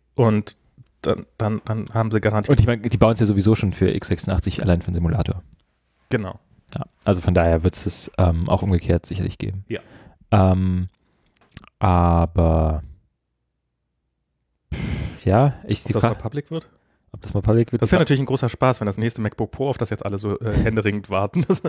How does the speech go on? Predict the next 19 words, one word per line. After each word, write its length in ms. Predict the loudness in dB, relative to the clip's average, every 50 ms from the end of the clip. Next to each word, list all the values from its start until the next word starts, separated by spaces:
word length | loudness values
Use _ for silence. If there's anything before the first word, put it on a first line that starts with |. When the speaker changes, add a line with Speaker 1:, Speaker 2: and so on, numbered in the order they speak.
| -10 -8 -14 -14 -4 0
Speaker 1:
ja, 260 | 2 4 4 4 4
es 100 | 4 2
ist, 180 | 0 -4 -4 -4
äh, 280 | -2 0 0 0 -2 -4
ist 160 | -8 -10 -10
noch 200 | -4 -4 -4 -4 -4
dünner, 360 | -4 -4 -2 0 -2 -2 -2
ne? 880 | -2 -2 -2 -2 -2 -2 -2 0 0 0 0 -2 -2 -2 0 -2 -2 -2 -2 -4 -4 -4 -2 -2
Aber 120 | -2 -2
es 140 | -2 -4 -6
ist 100 | -8 -6
nur 100 | -2 -2
noch 80 | -2 -2
ein 40 | -4
Viertel 240 | -4 -6 -6 -4
der 80 | -4 -4
Geschwindigkeit. 520 | -4 -4 -4 -6 -6 -4 -2 -2 -2 -2 -2 -2 -2 -2
<laughs> 100 | -2 2
Speaker 2:
Ja, 520 | 2 2 4 4 0 0 0 -2 -2